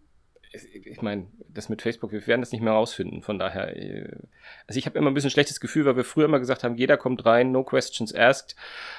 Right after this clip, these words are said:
ähm, aber, äh, wir haben einfach keine andere Möglichkeit, als mal dieses kleine zwischenzuschalten, weil dann kann auch jeder mal sagen,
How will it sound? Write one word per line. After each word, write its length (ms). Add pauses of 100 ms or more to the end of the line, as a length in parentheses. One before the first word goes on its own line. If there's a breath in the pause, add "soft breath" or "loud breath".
(180 loud breath)
ähm, 420
aber, 540
äh, 220 (340)
wir 180
haben 120
einfach 180
keine 220
andere 180
Möglichkeit, 500
als 180
mal 220
dieses 480
kleine 300
zwischenzuschalten, 680
weil 100
dann 160
kann 160
auch 140 (440 loud breath)
jeder 220
mal 140
sagen, 400